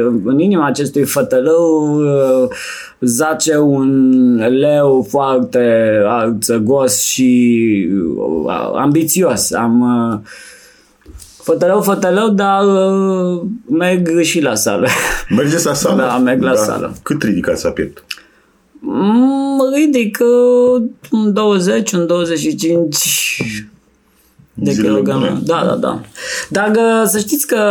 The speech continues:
Speaker 1: am oameni cu care, uh, lucrez și care se ocupă de toate lucrurile astea.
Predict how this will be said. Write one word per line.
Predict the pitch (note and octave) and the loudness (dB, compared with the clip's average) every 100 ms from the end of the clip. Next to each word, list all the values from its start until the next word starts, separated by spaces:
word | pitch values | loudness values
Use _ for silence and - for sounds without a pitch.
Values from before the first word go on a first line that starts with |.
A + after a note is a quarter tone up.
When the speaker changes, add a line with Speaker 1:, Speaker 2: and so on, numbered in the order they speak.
| F#3+ F#3+ | 0 2
Speaker 1:
am | A3+ A3 | 2 2
oameni | A#3 F4+ C4 G3+ | 2 2 0 0
cu | E3+ | 0
care, | D3 C#3 C#3 C3+ C3 B2+ B2 A#2 A2 A2 | 0 -2 2 2 4 4 4 2 2 2
uh, | A#2 A#2 A2+ A2 A2 G#2+ G#2 G#2 G2+ G2 A#2+ | 2 2 2 2 2 2 0 0 0 2 2
lucrez | C3 - C3 D3 C#3 | 2 0 0 0 0
și | C#3 | 0
care | C3+ C#3+ C#3+ | -2 0 0
se | D3+ E3 | 0 0
ocupă | F3 A#3+ D3+ | 0 0 0
de | |
toate | B2+ B2 G#2+ G#2+ | 2 0 0 0
lucrurile | G#2 A2 G#2+ G#2 | 0 0 0 -2
astea. | F#2 - F2+ | -4 -6 -8